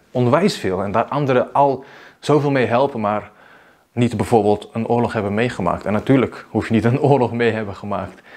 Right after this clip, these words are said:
mee te hebben gemaakt om een life coach te zijn. Maar ik wil hier wel op attenderen dat jij weet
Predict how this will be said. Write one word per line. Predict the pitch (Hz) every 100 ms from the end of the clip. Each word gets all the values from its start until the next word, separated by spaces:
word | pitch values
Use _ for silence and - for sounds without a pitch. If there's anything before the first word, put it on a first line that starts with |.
| - - -
mee | 98
te | 95
hebben | 92
gemaakt | 87 87 90 87 - -
om | - 95
een | 90
life | 87 92
coach | - 90
te | -
zijn. | 85 101 98
Maar | 90
ik | 92
wil | 104
hier | 101
wel | 98 117
op | 110
attenderen | - 104 95 110 107 98
dat | 90 - - - - - - -
jij | 107 131 131
weet | 113 107 - -